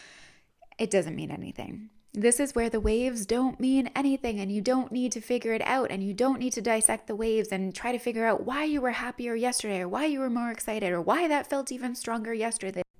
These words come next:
than it does today. The moment of clarity is for you to tap back into your sacral, and as long as it's still a yes,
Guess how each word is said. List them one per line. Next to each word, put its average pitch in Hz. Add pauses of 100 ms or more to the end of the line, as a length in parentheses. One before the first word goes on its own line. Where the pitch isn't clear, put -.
than 185
it 170
does 165
today. - (400)
The -
moment 262
of 202
clarity 226
is 202
for 208
you 214
to 208
tap 196
back 190
into 185
your 185
sacral, 190
and 185
as 185
long 190
as 262
it's 202
still 208
a 165
yes, 220